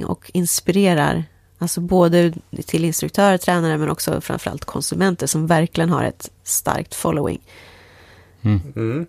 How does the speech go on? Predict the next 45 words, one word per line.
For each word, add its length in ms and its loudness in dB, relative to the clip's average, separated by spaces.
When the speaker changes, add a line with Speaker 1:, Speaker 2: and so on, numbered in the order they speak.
Speaker 3:
Är 60 -8
hon 200 2
inom 240 0
dans 440 2
eller 260 0
är 120 0
det 60 -4
mer 180 -6
brett 320 -8
Speaker 1:
Eh, 520 2
Speaker 3:
inom 120 -2
Speaker 1:
ja, 60 0
dans, 420 4
Speaker 3:
träning 40 -4
Speaker 1:
men 140 0
mer 60 2
Speaker 3:
generellt? 140 4
Speaker 1:
liksom 200 -4
fitnessdans 920 -2
och 60 4
ingen 400 2
Speaker 3:
Ja. 60 -4
Speaker 1:
tränad 260 2
dansare 320 -2
kanske, 280 -4
men, 360 0
men 260 -2
träning. 540 2
Hon 100 0
har 80 0
ett 80 -6
eget 220 0
koncept 300 -2
som 120 -2
heter 160 -2
Intensati 800 -2
och 60 0
hon 240 0
var 80 -2
ganska 240 -4
tidig 260 -2
med 80 0
det. 120 2
Det 140 2
var 180 2